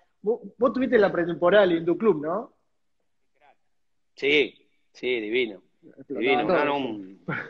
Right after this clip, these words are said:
Speaker 2: un adelantado, uno, uno de estos que te mandan, viste, que te manda Dios cada tanto para decirte,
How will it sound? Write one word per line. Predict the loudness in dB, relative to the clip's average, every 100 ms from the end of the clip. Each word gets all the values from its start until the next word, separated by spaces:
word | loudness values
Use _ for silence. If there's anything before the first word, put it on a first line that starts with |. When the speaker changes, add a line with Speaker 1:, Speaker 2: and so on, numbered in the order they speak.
| -16 -20 _ _
Speaker 2:
un | 8
adelantado, | 10 8 8 8 8 6 0
uno, | -6 -6 -6
uno | -4 -4
de | -4
estos | -4
que | -4
te | -4
mandan, | -4 -4 -4 -4
viste, | -6 -6 -2 -2 -4
que | -8
te | -8
manda | -4 0 2
Dios | 2 2
cada | 2 2
tanto | 0 -4 -2 -4 -2
para | -2 -4
decirte, | -4 -6 -2 0 0 -2